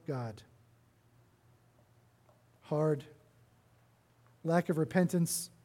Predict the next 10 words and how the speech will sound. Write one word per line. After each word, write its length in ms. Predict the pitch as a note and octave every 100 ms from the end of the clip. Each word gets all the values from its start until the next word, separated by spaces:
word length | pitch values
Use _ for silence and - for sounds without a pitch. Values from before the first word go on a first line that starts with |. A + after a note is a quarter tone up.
| _ _ _ _ _ _
lack 320 | E3 F#3+ G3
of 60 | F#3+
a 40 |
sense 300 | F3+ G3 F#3
of 100 | D#3+
guilt, 440 | D3+ F3+ F3+ - - - _ _ _ _ - - - _
heart 260 | - G#3 G#3
that 60 | G3
has 180 | E3+
never 400 | D#3+ F#3+ G3 F3+